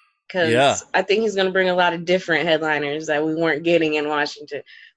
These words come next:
Speaker 1: or that would only come to the Parlor. <laughs>
Speaker 2: Yeah.
Speaker 1: Now that's
Speaker 2: Which
Speaker 1: gonna
Speaker 2: is such a weird, by the way, like, demographically a weird place. 'Cause that's Bellevue, which I don't think of as, like,
Speaker 1: Right.
Speaker 2: the place for an urban, quote unquote, urban.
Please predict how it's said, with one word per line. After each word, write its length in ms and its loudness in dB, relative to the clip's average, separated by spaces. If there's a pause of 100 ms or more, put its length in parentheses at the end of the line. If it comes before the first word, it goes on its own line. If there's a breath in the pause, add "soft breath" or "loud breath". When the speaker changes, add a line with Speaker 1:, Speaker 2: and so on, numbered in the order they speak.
Speaker 1:
or 240 6
that 160 4
would 100 4
only 220 4
come 180 0
to 80 -6
the 100 0
Parlor. 560 2 (280)
<laughs> 440 -2
Speaker 2:
Yeah. 300 4
Speaker 1:
Now 120 0
that's 280 2
Speaker 2:
Which 120 2
Speaker 1:
gonna 80 0
Speaker 2:
is 80 0
such 160 0
a 80 4
weird, 540 -2
by 200 2
the 100 -2
way, 220 2
like, 200 0
demographically 840 -2
a 40 -2
weird 380 -4
place. 580 -4 (440)
'Cause 100 -2
that's 200 0
Bellevue, 560 0
which 160 0
I 80 2
don't 180 0
think 240 -4
of 220 0
as, 180 -2
like, 220 -2
Speaker 1:
Right. 100 -12
Speaker 2:
the 80 0
place 380 -4
for 260 0
an 180 -2
urban, 600 -2 (200)
quote 200 0
unquote, 340 0
urban. 500 0